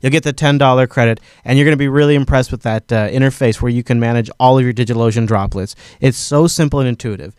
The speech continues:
and you can replicate the interface on a larger scale with DigitalOcean's straightforward A P I, and there's a lot of great apps to take advantage of that.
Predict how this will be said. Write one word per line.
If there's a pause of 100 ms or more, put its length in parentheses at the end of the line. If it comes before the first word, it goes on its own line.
(180)
and
you
can
replicate
the
interface
on
a
larger
scale
with
DigitalOcean's
straightforward
A
P
I,
and
there's
a
lot
of
great
apps
to
take
advantage
of
that.